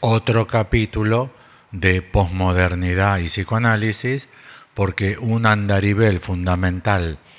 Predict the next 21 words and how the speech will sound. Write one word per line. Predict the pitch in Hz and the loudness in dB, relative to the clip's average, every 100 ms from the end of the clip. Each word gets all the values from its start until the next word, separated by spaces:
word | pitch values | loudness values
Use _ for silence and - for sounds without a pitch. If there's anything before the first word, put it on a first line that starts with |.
| - - - | -20 -20 -16
de | 95 87 92 | -6 -2 2
la | 90 - | 0 2
posmodernidad | 104 107 98 101 101 101 101 110 113 117 123 131 - - - | 2 2 0 0 2 2 2 0 2 4 2 0 -10 -20 -14
es | 113 98 | -2 -2
cómo | - 107 104 104 | 0 0 4 4
las | 92 | 2
ciencias | - 107 104 95 110 98 | 0 0 0 2 0 2
de | 104 | 2
la | 104 | 2
vida | 104 110 104 110 117 - - - | 2 0 2 0 0 -8 -20 -8
han | 101 95 95 | 0 0 2
ocupado | 98 - 90 - 92 92 92 95 87 76 - - _ | -2 -2 2 2 4 0 0 0 -2 -4 -10 -20 _
prácticamente | - 98 - 95 101 95 101 92 95 | 2 2 0 -2 0 2 0 0 -4
todo | - 101 98 | 2 2 4
el | 95 | 2
terreno | 98 92 98 98 98 113 107 - - - - | -2 0 2 2 0 -2 -4 -18 -20 -20 -20
de... | 101 87 87 87 87 87 85 80 - - - - | -12 -2 0 2 2 0 0 -2 -6 -18 -20 -12
Eh, | 85 78 73 73 71 71 69 69 69 69 73 _ _ - _ _ - - | -8 -6 -6 -6 -8 -12 -14 -16 -16 -18 -20 _ _ -20 _ _ -20 -4
concepción, | - 101 92 98 - 104 101 101 104 101 98 95 | 2 2 4 0 2 4 6 6 6 2 0 -2
diagnóstico, | 87 87 85 95 98 90 - 90 92 | 0 0 2 4 4 4 -4 -4 -4
tratamiento | 90 87 87 87 92 90 87 101 | -4 -6 -4 -2 -2 -2 -2 -4